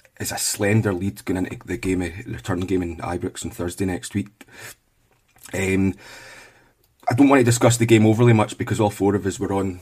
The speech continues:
on the game, uh, on the pre-match, post-match podcast, uh, last night, and I think we covered it pretty well, and certainly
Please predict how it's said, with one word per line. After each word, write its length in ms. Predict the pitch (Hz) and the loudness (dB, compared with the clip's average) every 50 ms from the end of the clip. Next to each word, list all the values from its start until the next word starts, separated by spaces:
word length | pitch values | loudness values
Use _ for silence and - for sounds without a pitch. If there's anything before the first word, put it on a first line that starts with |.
| - - - | -16 -12 -8
on 180 | 107 101 98 | -6 -6 -6
the 60 | 95 | -6
game, 280 | 90 92 95 95 92 90 - | -6 -6 -4 -4 -6 -6 -6
uh, 320 | 104 95 90 87 - - | -6 -6 -6 -6 -6 -6
on 220 | 107 101 92 87 - - - | -4 -4 -4 -6 -12 -18 -20
the 60 | 127 | -20
pre-match, 540 | - - - 107 98 98 92 - - - _ | -14 -8 -6 -6 -4 -4 -6 -8 -10 -12 _
post-match 420 | - 147 139 117 262 - - - - - - - - - - _ _ - | 0 0 0 2 0 -2 -2 -2 -8 -18 -20 -20 -20 -20 -20 _ _ -8
podcast, 580 | 101 98 98 - 101 98 92 - - - 90 | -8 -6 -6 -4 -4 -4 -4 -6 -8 -8 -8
uh, 60 | 92 | -6
last 280 | 92 95 92 92 - - | -6 -6 -6 -6 -6 -6
night, 160 | 101 95 101 | -4 -4 -4
and 80 | - 92 | -6 -8
I 40 | 92 | -8
think 220 | - 101 95 - | -6 -6 -6 -6
we 80 | - - | -8 -8
covered 280 | - 98 90 92 87 | -8 -8 -8 -8 -8
it 140 | - - _ | -10 -12 _
pretty 240 | - - 104 - 90 | -8 -6 -6 -6 -6
well, 240 | 87 92 95 98 95 | -6 -6 -4 -4 -4
and 100 | 90 - | -6 -6
certainly 500 | - 101 92 78 87 101 92 87 85 | -4 -4 -4 -4 -4 -6 -6 -6 -8